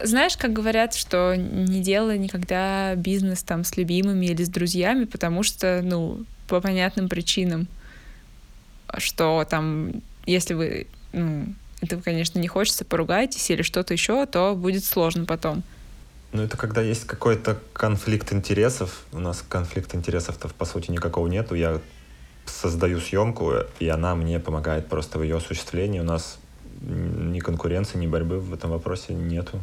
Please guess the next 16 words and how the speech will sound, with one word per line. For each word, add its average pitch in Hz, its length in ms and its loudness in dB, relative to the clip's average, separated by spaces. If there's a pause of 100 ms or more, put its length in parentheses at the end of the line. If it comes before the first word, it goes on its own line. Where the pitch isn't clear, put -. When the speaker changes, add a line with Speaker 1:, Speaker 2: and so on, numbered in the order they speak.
(260)
Speaker 2:
не 87 80 -6
возникает. 85 460 -6 (720)
Партнёрские - 500 -4
отношения. 104 540 2
<laughs> - 40 -8
Speaker 1:
Партнёрские - 600 -2
Speaker 2:
Ну, - 60 -2
кас-, - 200 0
Speaker 1:
отношения. - 260 0 (400)
Speaker 2:
каса-, 320 80 6
касательно 85 540 2
от 85 140 0
р-, 82 140 0
к-, 85 120 -2
касательно 85 560 -2
работы. 82 340 -4